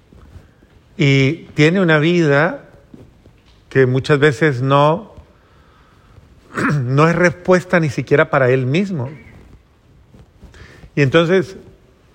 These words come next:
eh, lastimosamente, ese, esa es la realidad de las am-, <coughs> ambigüedades humanas, ¿no?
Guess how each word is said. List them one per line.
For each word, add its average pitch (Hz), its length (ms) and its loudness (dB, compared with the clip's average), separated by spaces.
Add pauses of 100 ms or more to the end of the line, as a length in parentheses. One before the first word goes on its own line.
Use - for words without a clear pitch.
(140)
eh, - 120 -4
lastimosamente, 147 800 0
ese, 196 280 -4
esa 180 180 -2
es 165 200 -4
la 180 140 2
realidad 139 400 2
de 143 60 0
las 147 180 -2
am-, 151 240 -2 (640)
<coughs> - 640 -20
ambigüedades 143 880 2
humanas, 127 420 -2
¿no? 147 200 -8